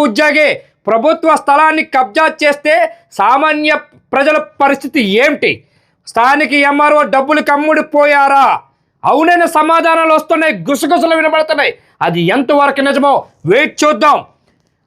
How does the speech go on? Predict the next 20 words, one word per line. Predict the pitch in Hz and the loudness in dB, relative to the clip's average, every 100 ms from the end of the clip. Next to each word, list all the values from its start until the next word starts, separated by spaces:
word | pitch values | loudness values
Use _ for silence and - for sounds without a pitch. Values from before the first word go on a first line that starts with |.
| - | -6
అధికారులను | 208 285 294 302 302 285 | -4 -2 0 2 0 0
బురుడి | 262 285 311 | 0 0 0
కొట్టించిన | 302 294 302 294 | -2 -2 -2 -2
అధికారి | 285 - 311 302 214 - 156 | -2 -2 0 0 -2 -4 -6
అసలు | 185 277 | -2 -2
భాగవతం, | 269 269 277 269 254 185 - _ _ - | 0 0 2 0 0 -4 -8 _ _ -6
అసలు | 175 285 285 | -4 0 0
భాగవతం | 285 277 269 254 254 190 - 160 | 2 2 2 0 -2 -8 -4 -2
ఆధారాలతోటి, | 233 262 254 247 240 240 226 226 135 _ _ - | 0 2 2 0 0 -2 -2 -4 -6 _ _ -4
పక్కా | 226 - 262 | -4 -2 2
ఆధారాలతోటి. | 240 240 240 240 226 202 185 147 - _ _ - 175 | 2 2 0 2 0 0 -2 -4 -8 _ _ -4 -4
ఎక్కడ | 185 254 254 196 - _ _ _ | -2 -4 -2 -2 -6 _ _ _
ఈ | 180 220 202 | 0 2 2
ఏదైతే | 233 254 247 262 254 - | 2 0 0 -2 -2 -2
ఐదు | 196 240 285 - | -4 -2 -6 -4
కోట్ల | 247 269 277 285 220 143 | -2 -2 -2 -4 -4 -2
భూమి | 214 277 240 - _ _ - | 0 0 0 -6 _ _ -4
ప్రభుత్వ | 208 214 277 285 208 208 | -2 0 -2 0 2 2
ఆస్తిని | 269 - 269 185 - _ - | 0 -2 -4 -4 -8 _ -4
కబ్జా | 185 165 277 | -2 0 -2